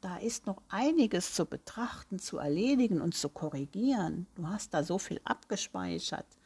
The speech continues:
Ja, und das Ganze, es geschieht auf jeden Fall ohne unseren Einfluss. Das heißt, es ist eigentlich zwingend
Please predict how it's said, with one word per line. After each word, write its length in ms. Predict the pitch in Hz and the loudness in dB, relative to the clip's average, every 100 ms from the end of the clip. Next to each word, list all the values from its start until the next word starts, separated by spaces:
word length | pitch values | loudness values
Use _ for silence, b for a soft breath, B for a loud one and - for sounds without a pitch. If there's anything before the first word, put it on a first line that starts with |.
| B B B B B B B | B B B B B B B
Ja, 160 | 262 156 | 4 4
und 300 | 147 143 - | 4 -2 -4
das 240 | 135 - | -6 -4
Ganze, 540 | - 127 143 - 269 - | -4 -4 -4 -2 -2 -2
es 180 | 233 - | -2 -4
geschieht 380 | 233 - 254 - | -4 0 -2 -2
auf 160 | 214 233 | -4 0
jeden 200 | 226 214 | 0 0
Fall 260 | 214 208 - | -2 -4 2
ohne 340 | 190 175 151 | 6 6 2
unseren 440 | 156 151 151 147 | -2 -2 -2 -4
Einfluss. 720 | - 143 143 - - - - - _ _ _ - | -4 -6 -8 -10 -14 -12 -12 -14 _ _ _ -2
Das 200 | 190 220 | 0 4
heißt, 380 | 208 202 202 B B B B _ | 4 4 0 B B B B _
es 120 | 202 220 | -2 0
ist 300 | 208 - _ _ _ - | 0 -4 _ _ _ -6
eigentlich 560 | 208 220 214 214 - - | -2 0 -2 -6 -12 -14
zwingend 540 | - 208 247 254 247 | -6 2 6 6 4